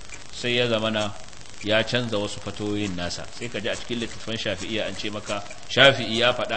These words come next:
a tsohuwar maganarsa ko a sabuwar maganarsa. Kaga ashe kenan ya yi irin wannan canje-canje saboda canji ko kuma yawaitar ilimi, ƙarin samun ilimi da ya yi. Haka nan shi ma Imamu Ahmad, har ma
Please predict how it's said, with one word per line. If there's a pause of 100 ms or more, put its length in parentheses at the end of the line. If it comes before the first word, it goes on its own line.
a
tsohuwar
maganarsa (220)
ko
a
sabuwar
maganarsa. (680)
Kaga
ashe
kenan (200)
ya
yi
irin
wannan
canje-canje
saboda (140)
canji
ko
kuma
yawaitar
ilimi, (500)
ƙarin
samun
ilimi
da
ya
yi.
Haka
nan (400)
shi
ma (480)
Imamu
Ahmad, (640)
har
ma